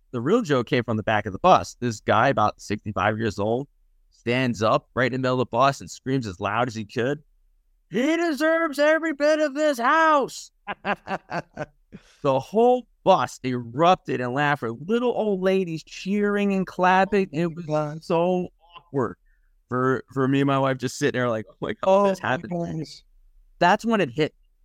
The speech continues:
Speaker 1: right? 'Cause here's a, you know, it's a regular guy taking this tour bus around Star Island, seeing this magnificent house.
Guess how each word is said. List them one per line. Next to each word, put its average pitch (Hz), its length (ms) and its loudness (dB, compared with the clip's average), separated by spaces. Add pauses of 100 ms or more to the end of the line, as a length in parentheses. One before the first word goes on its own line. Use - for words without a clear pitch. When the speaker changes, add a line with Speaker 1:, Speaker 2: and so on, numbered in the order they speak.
(120)
Speaker 1:
right? 113 300 -2 (180)
'Cause 113 460 -2 (960)
here's 185 320 4
a, 180 100 2 (1040)
you 120 60 0
know, 98 80 2
it's 104 100 -4
a 95 40 -4
regular 127 320 0
guy 120 420 0 (220)
taking 110 240 -2
this 165 160 -2 (160)
tour 123 220 -2
bus 113 220 0
around 101 220 0
Star 135 260 2
Island, 110 160 -2
seeing 123 200 -2
this 104 160 -4
magnificent 117 840 0
house. 113 360 -2